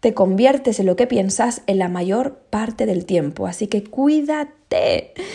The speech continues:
Hay una gran noticia. Cuando decides implementar estos cinco puntos para generar un hábito y lo consigues,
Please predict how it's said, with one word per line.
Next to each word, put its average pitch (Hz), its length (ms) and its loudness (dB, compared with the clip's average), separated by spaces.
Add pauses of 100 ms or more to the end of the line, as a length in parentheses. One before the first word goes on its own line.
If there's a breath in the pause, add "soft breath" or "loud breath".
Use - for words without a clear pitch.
(140 loud breath)
Hay 254 180 4
una 320 140 4
gran 277 240 4
noticia. 240 760 0
Cuando 208 280 6
decides 233 360 2
implementar 220 720 2
estos 190 380 -4
cinco 247 440 0
puntos 254 380 2
para 185 220 -6
generar 180 320 0
un 269 80 0
hábito 214 500 0 (380 loud breath)
y 220 120 4
lo 185 220 6
consigues, 202 880 0